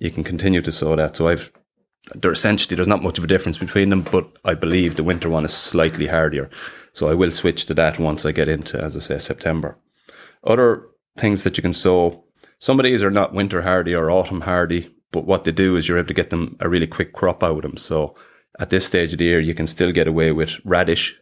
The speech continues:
You will have a harvest, even outside, you will have a harvest of that long before the weather turns.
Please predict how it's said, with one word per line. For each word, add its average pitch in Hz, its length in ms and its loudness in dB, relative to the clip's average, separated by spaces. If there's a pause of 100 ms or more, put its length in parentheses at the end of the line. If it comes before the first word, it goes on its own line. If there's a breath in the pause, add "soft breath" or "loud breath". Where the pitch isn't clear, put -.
You 85 160 -4
will 80 100 0
have 82 440 -2 (500)
a 82 80 -2
harvest, 80 420 0
even 87 220 2
outside, 80 440 0
you 82 60 -4
will 80 100 -2
have 82 160 0
a 78 40 -4
harvest 80 520 -2
of 80 300 -2
that 80 340 -2 (220)
long 87 280 0
before 80 320 0
the 76 80 -6
weather 76 420 -2 (340)
turns. 82 480 -2